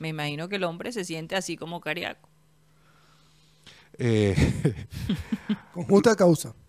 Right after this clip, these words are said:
Speaker 2: Lo cierto es que en el equipo no hay nadie que saque el equipo, eh, el, eh, cuando está generando, no hay nadie que genere fútbol de la, que lo saque de la parte de atrás,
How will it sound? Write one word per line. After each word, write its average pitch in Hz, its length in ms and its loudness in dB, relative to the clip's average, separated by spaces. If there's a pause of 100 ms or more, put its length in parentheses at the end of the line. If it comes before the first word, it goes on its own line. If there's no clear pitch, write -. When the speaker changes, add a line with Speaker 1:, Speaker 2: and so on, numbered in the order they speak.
(200)
Speaker 2:
Lo 147 120 6
cierto 160 300 4
es 190 80 2
que 180 100 4
en 151 100 2
el 135 80 0
equipo 139 280 0
no 131 80 0
hay 131 80 0
nadie 131 300 0
que 120 100 0
saque 117 260 0
el 117 60 2
equipo, 110 400 2
eh, 104 140 0 (100)
el, 92 380 -4 (180)
eh, 90 340 -4
cuando 98 160 -2
está 107 140 -2
generando, 117 340 0
no 113 120 -4
hay 110 80 0
nadie 127 160 2
que 127 80 0
genere 120 240 4
fútbol 127 260 4
de 117 100 6
la, 95 200 4
que - 160 -6
lo 92 100 0
saque 110 240 2
de 127 60 8
la 117 80 8
parte 110 260 6
de 113 60 8
atrás, 104 420 2